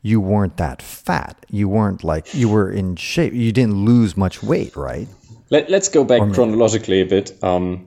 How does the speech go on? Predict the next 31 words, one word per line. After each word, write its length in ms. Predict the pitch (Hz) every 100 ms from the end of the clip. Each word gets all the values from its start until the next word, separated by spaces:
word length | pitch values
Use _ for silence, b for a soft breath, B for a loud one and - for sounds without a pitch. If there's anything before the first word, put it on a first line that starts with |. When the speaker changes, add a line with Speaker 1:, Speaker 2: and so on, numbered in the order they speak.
| -
Speaker 1:
Okay. 200 | 113 85
Speaker 2:
when 120 | 127
I 40 | 196
was 160 | 196
in 60 | 131
school, 380 | - 135 123 95
I 60 |
got 180 | 87 101
up 120 | 90
at 80 | 87
five 340 | - 85 92 104
in 60 |
the 80 | 95
morning, 540 | 87 90 90 98 104 _ -
went 320 | 95 92 92
jogging, 500 | 92 87 90 90 90
went 180 | 92 92
swimming, 560 | - 92 82 85 90
then 180 | 90 90
went 200 | 87 82
to 80 | 92
school. 480 | - 90 85 - _ _ _ -
So 540 | - 92 82 67 - _ _ - -
after 420 | 120 143 - 123 - - _ _ _ -
school, 460 | - 131 151 180 117
I 60 |
went 200 | 120 123
to 80 | 120
the 100 | 110
military 520 | 110 95 - 78 58 - B B B B B
for, 460 | - 101 90 82